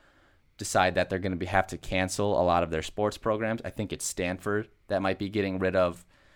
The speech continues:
maybe it's, like, five to ten sports programs that they're gonna have to cancel after twenty twenty-one because of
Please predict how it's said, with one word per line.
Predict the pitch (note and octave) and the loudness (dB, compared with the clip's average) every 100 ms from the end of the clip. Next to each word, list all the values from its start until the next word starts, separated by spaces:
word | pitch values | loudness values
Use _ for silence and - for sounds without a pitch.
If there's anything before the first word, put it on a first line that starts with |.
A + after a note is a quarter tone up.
| _ _ _ - _ _ _ | _ _ _ -20 _ _ _
maybe | F#2+ A2+ | 0 2
it's, | G2 - | 0 0
like, | E2 | -6
five | - F2 F#2+ | 2 4 4
to | G#2 | 0
ten | - G2 F2 F#2+ B2 - - | -8 -4 -2 -4 -8 -14 -20
sports | - F#2+ F#2+ | -2 2 2
programs | - A#2+ A2 A2 A2 | 2 2 4 2 0
that | A2 | 0
they're | G2+ | -2
gonna | G2 F#2+ | -2 0
have | G2 F#2+ | 0 -2
to | - | -2
cancel | F#2 G2+ G2 - A2 | -2 0 0 0 0
after | E2+ F#2+ - G2+ F2+ | 2 2 2 0 -2
twenty | - G#2+ G2+ | -4 -6 -4
twenty-one | - G#2+ F#2+ F#2+ G#2 | -4 -4 0 0 0
because | F2+ E2 G2 F#2 F2+ | -4 -4 0 0 2
of | F2+ F2 F2 | 0 0 -2